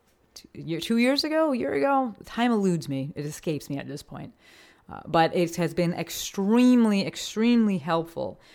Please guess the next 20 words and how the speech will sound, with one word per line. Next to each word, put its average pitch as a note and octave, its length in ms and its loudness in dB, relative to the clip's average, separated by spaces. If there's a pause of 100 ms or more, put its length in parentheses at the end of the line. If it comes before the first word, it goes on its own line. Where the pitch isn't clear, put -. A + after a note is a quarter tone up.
(260)
in E3 420 2
helping E3 440 0
me D3 240 -4
not D#3 320 2
have E3+ 280 0
to E3 100 -6
be D3+ 260 -12
going E3+ 320 0
back D#3+ 280 2
and D#3+ 160 -4
forth F#3 220 0
between E3 320 -8
tasks A3+ 500 2 (380)
and E3+ 180 0
then D#3+ 340 -2 (520)
losing F#3 540 2
that D#3 200 0
time. D3 420 -4
It E3 120 -4
is D#3+ 180 -4